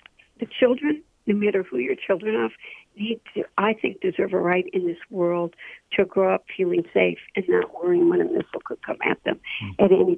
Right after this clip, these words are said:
Speaker 1: time, or someone's gonna dislocate them, or whether they have enough water to drink that day or food to eat, or if they're, they're sick. So we, we cannot ignore this problem. We have to stay at the table,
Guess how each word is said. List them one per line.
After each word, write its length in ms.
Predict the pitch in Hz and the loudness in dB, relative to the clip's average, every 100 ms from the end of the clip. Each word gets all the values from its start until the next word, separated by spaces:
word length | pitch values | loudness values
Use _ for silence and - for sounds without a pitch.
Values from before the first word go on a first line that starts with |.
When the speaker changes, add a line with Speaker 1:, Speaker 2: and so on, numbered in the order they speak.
| - | 2
Speaker 1:
time, 300 | 185 175 170 | 2 4 4
or 100 | 175 - | 2 0
someone's 280 | 180 180 | 2 2
gonna 220 | - 185 170 | 2 -2 0
dislocate 680 | 185 180 185 170 - - | 0 -2 0 -2 -2 -4
them, 220 | - - 117 | -2 0 2
or 180 | - - - - _ - | 0 -2 -14 -20 _ -2
whether 260 | 202 196 190 | 2 0 0
they 100 | 190 | -4
have 180 | 185 | -2
enough 200 | 175 175 - - | -2 -2 -4 -2
water 440 | 185 185 175 - _ - | 0 2 0 -2 _ -18
to 80 | 170 - | -16 -4
drink 220 | 190 190 - - | 0 0 -2 -12
that 160 | - - | -14 -8
day 260 | 139 - - | -4 -4 -4
or 120 | 185 - | -6 -6
food 220 | - 196 180 | -2 -2 -2
to 120 | - - | -6 -6
eat, 300 | 202 - - - - - | -4 -4 -6 -14 -16 -2
or 120 | 196 | 0
if 80 | 185 - - | 0 -4 -14
they're, 120 | 185 - | -12 -6
they're 180 | - 170 - | -4 -4 -4
sick. 180 | - - - - | -6 -6 -10 -2
So 280 | 208 190 214 - _ _ _ _ | 2 2 0 -8 _ _ _ _
we, 280 | 208 214 - - _ | 2 2 0 -8 _
we 160 | 180 180 | -10 -4
cannot 360 | - 196 190 | 0 2 0
ignore 280 | 185 175 170 | -2 -2 -2
this 140 | 170 - | -4 -2
problem. 480 | 185 175 175 165 - - | 0 0 -2 -4 -4 -4
We 80 | |
have 200 | 175 170 - | 0 0 -2
to 120 | - | -14
stay 140 | - | -8
at 120 | - | -6
the 80 | - | -8
table, 440 | - - - - | -8 -6 -4 -4